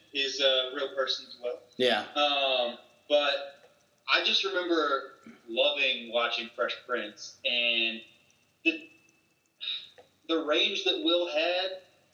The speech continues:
Speaker 1: like, you had, of course, most episodes, he was there to, like, bust people's chops, make fun of Carlton, be, like, a heel for Uncle Phil,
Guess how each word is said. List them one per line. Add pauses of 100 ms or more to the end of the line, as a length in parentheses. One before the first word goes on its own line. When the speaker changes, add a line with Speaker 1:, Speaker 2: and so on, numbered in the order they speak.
(180)
Speaker 1:
like, (640)
you
had, (520)
of
course,
most
episodes,
he
was
there
to,
like, (500)
bust
people's
chops,
make
fun
of
Carlton,
be,
like,
a
heel
for
Uncle
Phil,